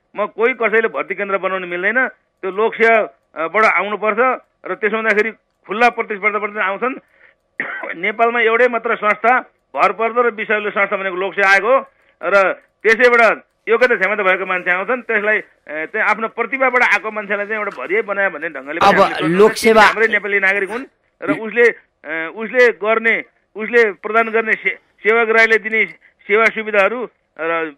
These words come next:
Speaker 1: विधि पद्धति, अ, अनुसारै दिन्छन्। ऐन बमोजिम त ऐन नियमले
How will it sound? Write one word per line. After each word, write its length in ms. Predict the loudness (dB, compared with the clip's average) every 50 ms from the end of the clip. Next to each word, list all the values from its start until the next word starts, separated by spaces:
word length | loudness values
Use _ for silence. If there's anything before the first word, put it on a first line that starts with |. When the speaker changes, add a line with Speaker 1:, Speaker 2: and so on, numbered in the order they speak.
| -6
Speaker 1:
विधि 220 | -6 -4 -2 -2 -4
पद्धति, 640 | -2 -2 -4 -2 -2 -4 -4 -4 -6 -6 -6 -6 -8 _ _ _ _ -12
अ, 160 | -12 -10 -6 -6
अनुसारै 340 | -6 0 2 2 2 2
दिन्छन्। 340 | 0 -4 -4 -2 -2 -2 0
ऐन 340 | 0 0 0 0 -2 -2 -6 -6
बमोजिम 260 | -6 -6 -6 -8 -4
त 60 | -4
ऐन 260 | -4 -2 -2 -4 -4
नियमले 340 | -4 -4 -6 -6 -2 -4 -4